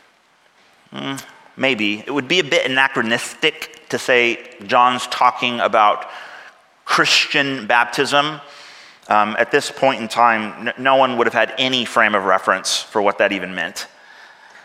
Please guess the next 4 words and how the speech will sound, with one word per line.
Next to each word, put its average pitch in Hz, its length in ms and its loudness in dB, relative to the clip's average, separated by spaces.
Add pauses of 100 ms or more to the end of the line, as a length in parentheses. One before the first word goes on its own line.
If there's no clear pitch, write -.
(360)
um, 90 300 -2 (180)
not 101 240 2
least 95 360 -8
Nicodemus. 92 760 -8